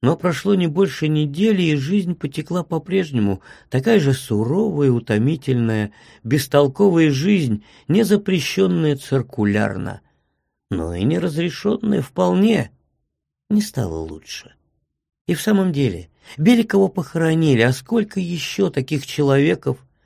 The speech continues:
в футляре осталось, сколько их ещё будет? "То-то вот оно и есть", —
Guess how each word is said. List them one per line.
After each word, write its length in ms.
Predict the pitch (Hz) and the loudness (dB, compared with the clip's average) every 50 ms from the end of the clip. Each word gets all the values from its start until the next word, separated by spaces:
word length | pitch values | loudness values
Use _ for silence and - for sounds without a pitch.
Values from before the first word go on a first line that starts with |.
| _ _ | _ _
в 80 | _ | _
футляре 800 | - - - 131 127 - - 120 131 147 147 139 135 123 107 - _ _ _ _ _ _ - | -20 -10 -4 -4 -4 -2 0 2 2 4 4 6 4 4 2 0 _ _ _ _ _ _ -8
осталось, 680 | - 104 - - - - - 120 110 104 98 95 87 - | -8 -6 -6 -6 -8 -6 -2 -2 0 0 -2 -4 -6 -8
сколько 480 | - - - 98 214 202 202 - 196 | -12 -8 -4 -2 0 0 0 -2 -2
их 200 | 185 165 139 - | -4 -4 -4 -6
ещё 840 | 151 147 151 147 135 - - - - 151 170 180 180 170 139 113 - _ _ _ _ _ | -6 -4 -2 -2 -4 -6 -8 -8 -4 -2 -2 0 0 0 -2 -4 -6 _ _ _ _ _
будет? 680 | - 107 101 104 131 135 123 120 - 92 - _ _ _ _ _ _ _ _ _ _ _ _ _ _ _ _ _ _ _ _ _ _ _ _ _ | -14 -12 -8 -4 -2 -2 -2 -2 -4 -8 -12 _ _ _ _ _ _ _ _ _ _ _ _ _ _ _ _ _ _ _ _ _ _ _ _ _
"То-то 680 | - 113 135 156 139 - - 151 147 135 120 107 101 92 | 0 0 2 0 0 -2 -4 -2 0 2 2 0 0 -2
вот 720 | 87 87 87 87 82 85 85 85 82 90 110 139 135 - | -4 -8 -12 -16 -16 -16 -16 -12 -6 -2 -2 0 0 2
оно 320 | 131 127 117 110 113 120 127 | 0 2 2 2 2 2 2
и 100 | 123 117 | 2 2
есть", — 580 | 110 101 104 123 127 110 - - - - - | 2 2 4 4 4 2 0 -4 -18 -20 -20